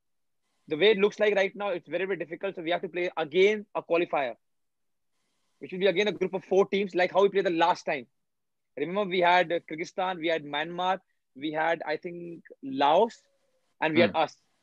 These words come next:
Speaker 1: And
Speaker 2: Yeah.
Speaker 1: to, I think we have to play the same tournament again, where two teams out of four will go to the Asia Cup.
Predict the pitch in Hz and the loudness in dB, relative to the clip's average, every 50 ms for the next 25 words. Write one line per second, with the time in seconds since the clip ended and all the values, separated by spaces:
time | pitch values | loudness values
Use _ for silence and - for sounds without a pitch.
0 | _ _ - 151 156 165 175 175 - - _ _ 139 151 - 202 202 185 190 185 | _ _ -6 -6 -4 -2 -2 -4 -4 -6 _ _ -6 -4 -2 -2 0 2 0 0
1 | 175 156 180 170 175 - - 180 180 165 160 156 151 151 151 147 139 131 143 135 | 0 -2 -2 -4 -2 0 -2 -2 0 0 -2 -4 -4 -4 -6 -6 -4 -4 -4 -6
2 | 117 - _ _ _ _ _ _ _ _ _ _ _ _ _ - 143 156 170 180 | -6 -10 _ _ _ _ _ _ _ _ _ _ _ _ _ -2 2 4 4 4
3 | 185 180 - - 202 208 202 - 202 190 196 196 196 - - - 165 170 180 - | 4 2 -2 -2 -2 -2 -2 0 0 -2 0 -2 -4 -4 -2 -2 0 0 -2 -2
4 | _ - 190 196 180 185 180 151 170 175 170 156 165 151 - 165 147 - 131 120 | _ 0 0 2 2 2 0 0 0 0 0 0 -2 -2 -2 -4 -6 -6 -6 -8
5 | - | -8